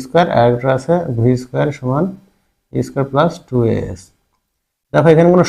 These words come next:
সময়ের উল্লেখ নাই, তাই এই সূত্রটা হবে না। তাহলে এটা আদি বেগ আছে, শেষ বেগ, যখন গুলিটা যাবে,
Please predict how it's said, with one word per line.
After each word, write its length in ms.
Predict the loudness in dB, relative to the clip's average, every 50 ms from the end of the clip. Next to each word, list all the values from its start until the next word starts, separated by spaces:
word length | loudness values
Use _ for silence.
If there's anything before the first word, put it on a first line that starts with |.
| 2 2
সময়ের 320 | 4 6 6 8 8 8 8
উল্লেখ 200 | 8 6 6 4 2 -2 -4
নাই, 120 | -4 -6 -10 -14 -18 _ _ _ _ _ _ _ _ _ _ _ 0
তাই 100 | 0 0 0 -2 -2 0
এই 80 | 0 0 0
সূত্রটা 420 | -4 -8 -4 -4 -4 0 2 2 2 2 0 -6 -14 _ _ _ _ _ _ _ _ _ _ _ _ _ _ _ _ -8
হবে 320 | -2 0 0 2 2 -2 -4 -6
না। 80 | -8 -10 -14 -20 _ _ _ _ _ _ _ _ _ _ _ _ _ _ _ _ _ _ _ _ _
তাহলে 200 | 0 2 4 4 4 2
এটা 160 | 2 2 2 2 0 0 0 2
আদি 160 | 4 4 4 4
বেগ 120 | 4 4 2 0
আছে, 140 | 0 -2 -4 -4 -4 -8 -16 _ _ -4
শেষ 180 | 2 4 6 6 4 4 2
বেগ, 160 | 0 -2 -2 -6 -10 -18 _ _ _ _ _ _ _ _ _ _ _ _ _ _ _ _ _ _ -4
যখন 340 | 4 4 4 6 8 6 8 8 8
গুলিটা 300 | 8 8 8 8 8 6 8 8
যাবে, 260 | 6 6 6 6 4